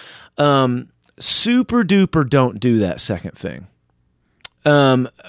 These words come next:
one is, and this is kind of the point I was trying to make last time, is every child is different.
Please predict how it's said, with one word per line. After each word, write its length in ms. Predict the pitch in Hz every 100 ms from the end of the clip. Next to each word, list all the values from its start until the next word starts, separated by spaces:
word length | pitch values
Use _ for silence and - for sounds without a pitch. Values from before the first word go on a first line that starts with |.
| 156 165
one 680 | 185 160 180 247 240 139 127
is, 560 | 143 143 123 117 113
and 260 | - 143 135
this 140 | 220
is 100 | 233
kind 180 | - 220
of 40 | 170
the 80 |
point 300 | 131 165 156
I 60 | 127
was 120 | 123
trying 180 | - 156
to 60 | 131
make 280 | 123 113 -
last 420 | - 127 143 143 -
time, 300 | 117 110 107
is 260 | 120 107 - - - - -
every 360 | 196 220 277
child 640 | - - 139 110 90 98 -
is 240 | 123 104 -
different. 500 | 107 107 - 67